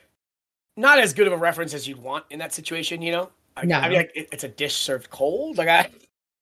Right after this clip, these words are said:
Speaker 2: Yeah.
Speaker 1: I don't know. Um, it's sweet. Like, they say a lot of things about revenge.
Speaker 2: They do.
Speaker 1: So, yeah, no, it's definitely, I get, you get his meaning through the context, but you don't know what,
Speaker 2: Yes.
Speaker 1: what specific line he's trying to say, you know?
Speaker 2: Mm-hmm.
Speaker 1: Um,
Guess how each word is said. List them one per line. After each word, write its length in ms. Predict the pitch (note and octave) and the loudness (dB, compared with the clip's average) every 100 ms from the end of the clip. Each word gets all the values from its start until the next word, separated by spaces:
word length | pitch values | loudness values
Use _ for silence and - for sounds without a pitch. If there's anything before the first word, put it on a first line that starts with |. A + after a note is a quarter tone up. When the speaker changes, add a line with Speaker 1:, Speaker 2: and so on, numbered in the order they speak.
| _ - | _ -2
Speaker 2:
Yeah. 400 | E3 D3+ C3+ E3 - _ _ _ - | 2 2 2 -8 -16 _ _ _ 2
Speaker 1:
I 100 | G4 | 4
don't 80 | A4 | 6
know. 140 | A4 - - - - - G#3+ | 6 4 -8 -12 -16 4 8
Um, 220 | G#3 F3+ | 8 6
it's 160 | F3 - | 0 -2
sweet. 460 | - G3+ D#4+ - | -2 0 0 0
Like, 420 | F#3+ G#3+ F#3+ G3+ F3+ | 2 2 2 -4 -2
they 100 | G#3+ | 0
say 120 | - | 4
a 80 | A#3 | 6
lot 160 | - | 6
of 60 | F#3+ | 4
things 160 | F3+ | -2
about 180 | D#3+ D3+ | 2 0
revenge. 400 | D3+ D3 C3+ - _ - _ _ - | 2 -2 -2 -6 _ -20 _ _ -16
Speaker 2:
They 300 | D#3+ G3+ G#3 | 2 6 6
do. 500 | G3+ G#3 C4+ C3 D#3 - | 8 6 6 0 -6 -4
Speaker 1:
So, 180 | - F3+ | 2 4
yeah, 280 | E3 F3+ E3 | 4 4 4
no, 100 | F#3 | 4
it's 140 | F3+ | 4
definitely, 540 | B3+ C4 C4+ A3 - _ _ _ - | 4 4 4 2 -2 _ _ _ -4
I 60 | A3 | 2
get, 200 | B3+ B3 | 4 4
you 80 | A3+ | 4
get 160 | C4+ | 6
his 160 | A3 E3 | 6 2
meaning 320 | F3+ F#3+ G#3 | -2 -2 -4
through 120 | E3 | -6
the 60 | D#3+ | -6
context, 560 | D3+ D#3 E3 G3+ G3+ - | -2 0 2 2 2 -2
but 180 | D3 | -4
you 80 | C#3+ | 0
don't 160 | F3 D#3+ | -2 0
know 100 | D#3+ | 4
what, 120 | F#3 | 4
Speaker 2:
Yes. 60 | D#3 | 2
Speaker 1:
what 120 | D#3 | -2
specific 520 | - D3 E3 C#3+ B2+ | -6 -8 -6 -4 -4
line 320 | C3+ C#3 C#3 | -2 -2 -2
he's 140 | C#3 B2+ | -4 -8
trying 180 | C#3 B2 | -8 -8
to 80 | |
say, 240 | A2+ C3 A#2+ | -8 -8 -8
you 120 | B2+ | -8
know? 160 | C3 C3+ - - _ _ - | -8 -10 -18 -20 _ _ -4
Speaker 2:
Mm-hmm. 280 | G#2+ G#3 D#3+ | 0 2 2
Speaker 1:
Um, 380 | E3 D#3 C#3 | 4 2 0